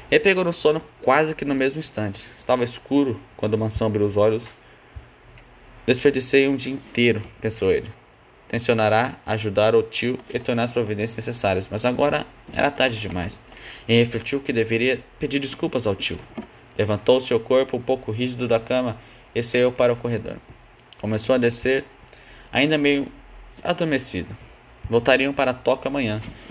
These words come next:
Quando os amigos o interrogassem sobre os Estados Unidos, só poderia lhes contar que viram um aeroporto, uma casa, um lago.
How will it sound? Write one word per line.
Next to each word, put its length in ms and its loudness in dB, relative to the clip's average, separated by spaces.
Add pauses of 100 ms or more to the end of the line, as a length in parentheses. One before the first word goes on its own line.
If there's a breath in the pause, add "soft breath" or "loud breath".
(220 loud breath)
Quando 180 0
os 180 2
amigos 560 0 (220)
o 180 0
interrogassem 680 2 (180)
sobre 220 0
os 80 -6
Estados 240 0
Unidos, 280 -2
só 200 -4
poderia 440 2
lhes 280 0
contar 400 0
que 200 -2
viram 340 0
um 60 0
aeroporto, 640 0
uma 120 -2
casa, 420 0
um 80 0
lago. 260 -4